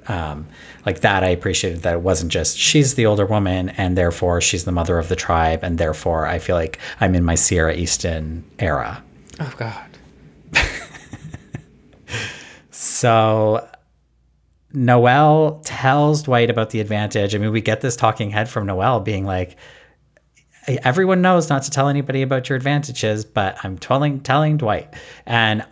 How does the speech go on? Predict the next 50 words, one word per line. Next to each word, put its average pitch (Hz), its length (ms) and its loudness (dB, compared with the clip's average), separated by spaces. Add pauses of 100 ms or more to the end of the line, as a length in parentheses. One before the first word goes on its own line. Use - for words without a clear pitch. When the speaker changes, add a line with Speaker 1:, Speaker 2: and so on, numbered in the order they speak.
Speaker 1:
uh, 143 260 -2
so 135 160 4
I 113 160 2
really 151 320 4
thought 120 200 2
that 101 80 -4
she - 100 -4
was 104 120 -4
gonna 92 120 -4
play 147 200 2
it - 100 0
this - 160 -4
episode, 85 420 -2
because 90 260 -8
why 101 260 2
else 98 260 2
tw-, - 360 -6
tell 90 260 -2
Dwight 113 340 2
except - 280 -4
that - 160 -10
you 95 60 -4
need 92 300 -4
him 90 220 -4
to 92 100 -8
vote 90 200 -4
the - 80 -6
same 87 280 -2
way 156 180 4
as 107 160 -2
you? 95 260 -2 (240)
Ultimately, 101 800 -2 (240)
they 117 100 2
didn't 120 180 2
need 120 140 0
that 117 140 4
at 113 80 2
all, 101 260 4
and 95 180 -6
she - 140 -6
didn't 123 180 -4
need 92 140 -10
to 92 80 -10
tell 85 240 -10
Dwight. 80 300 -8
So 95 100 -4
I 92 40 -6
think 170 160 -2
that's, 165 200 0
like, 107 220 -4